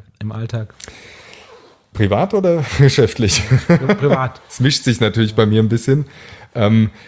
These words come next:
Speaker 2: privat gar nicht so oft, äh, muss ich ehrlich, äh, zugestehen, weil mich so ein bisschen natürlich mittlerweile selbst auch, äh, klar, so die Plastikthematik mehr abschreckt. Wenn ich das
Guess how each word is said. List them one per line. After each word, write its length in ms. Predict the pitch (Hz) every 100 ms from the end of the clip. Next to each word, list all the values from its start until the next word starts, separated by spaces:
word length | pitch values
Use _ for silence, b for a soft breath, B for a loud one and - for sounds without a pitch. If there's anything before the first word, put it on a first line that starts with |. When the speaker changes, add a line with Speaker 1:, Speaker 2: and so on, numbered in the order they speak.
| B
Speaker 2:
privat 400 | - 113 110 165
gar 120 | 110
nicht 160 | 135 139
so 220 | 127 123
oft, 340 | - - - -
äh, 320 | - 107 107
muss 280 | 120 120 135
ich 260 | 131 -
ehrlich, 420 | 113 127 120 - -
äh, 160 | 117
zugestehen, 920 | 117 - - 135 135 - - 110 135 104
weil 160 | 110
mich 600 | 110 120 117 113 117 131
so 60 | 123
ein 80 | 110
bisschen 340 | 131 - 120
natürlich 540 | 107 104 117 110 -
mittlerweile 640 | 120 104 117 110 98 107 101
selbst 380 | 98 127 -
auch, 280 | - 113 107
äh, 140 | - 123
klar, 220 | - 101
so 60 | 107
die 120 | 98
Plastikthematik 840 | 95 101 110 - 98 82 82 92
mehr 240 | 90 90 -
abschreckt. 440 | - - 117 - B B B B
Wenn 160 | 101 110
ich 140 | 135
das 400 | - 113 - -